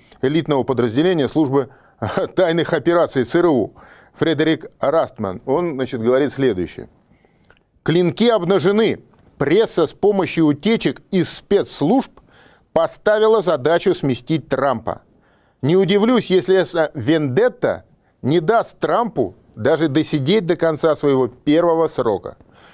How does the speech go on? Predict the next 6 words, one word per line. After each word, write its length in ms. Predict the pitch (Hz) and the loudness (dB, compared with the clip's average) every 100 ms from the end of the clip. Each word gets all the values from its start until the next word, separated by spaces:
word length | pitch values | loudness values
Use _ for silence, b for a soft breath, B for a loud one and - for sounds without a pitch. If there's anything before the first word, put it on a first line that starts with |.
| b | b
История 460 | 131 127 190 165 151 | -4 0 2 2 2
с 60 | |
Флинном — 420 | - 170 214 202 - | 0 0 2 0 -2
это 220 | 123 110 | -2 -2
просто 800 | - 113 127 165 185 - 170 170 - _ _ _ | -2 -4 0 0 0 0 -2 -2 -14 _ _ _
вендетта". 760 | 90 110 123 95 98 78 - | -6 -2 -2 -2 -4 -4 -10